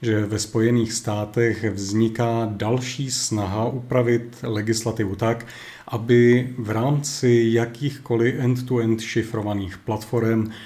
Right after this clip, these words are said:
musely být mechanismy, které umožní ozbrojeným složkám, policii a tak dále, aby se byly schopné, pokud k tomu budou mít soudní příkaz, dostat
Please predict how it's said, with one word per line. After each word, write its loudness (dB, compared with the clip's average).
musely 2
být 0
mechanismy, 0
které 2
umožní 2
ozbrojeným 2
složkám, 0
policii 2
a -4
tak -6
dále, 0
aby 0
se 2
byly 2
schopné, 0
pokud -2
k -16
tomu 0
budou 2
mít 0
soudní -2
příkaz, -4
dostat 0